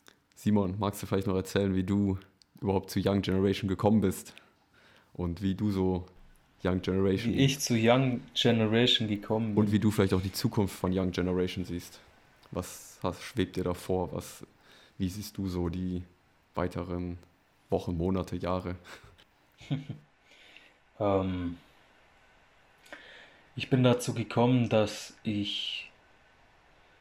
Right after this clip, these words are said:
Speaker 2: mich vor einiger Zeit, ähm,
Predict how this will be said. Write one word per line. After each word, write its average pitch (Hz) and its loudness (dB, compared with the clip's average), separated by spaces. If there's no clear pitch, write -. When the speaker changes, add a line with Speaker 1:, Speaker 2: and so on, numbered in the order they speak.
Speaker 2:
mich 107 -10
vor 82 4
einiger 107 2
Zeit, 98 0
ähm, 95 -8